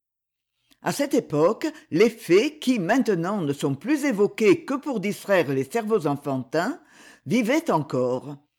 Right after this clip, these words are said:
Lors de la fondation de leur royaume en Provence, elles s'étaient établies non loin d'Arles, dans une grotte naturelle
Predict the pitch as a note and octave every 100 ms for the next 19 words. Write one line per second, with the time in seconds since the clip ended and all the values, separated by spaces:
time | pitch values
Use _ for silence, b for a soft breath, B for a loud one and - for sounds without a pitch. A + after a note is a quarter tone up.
0 | _ b b - D#3+ C#4+ C4+ A3+ F3 C4
1 | B3 G#3 - A#3 G#3 C3+ C3+ C3 G3 A3
2 | A3 D3 C3+ D3+ D3 C3+ E3+ A#3+ D4 D4+
3 | B B E3 E3 E3 B3 D#4+ A#3 G3+ E3+
4 | C#3 C#3+ C4+ C#4 E3+ B3+ F#3+ D#3 C#3+ C3
5 | E3 A#3+ C#4+ D4+ B B C#3+ G3 F#3+ G#3+
6 | - F3+ - C3+ A3+ A#3+ D#3 C#3+ E3 A#3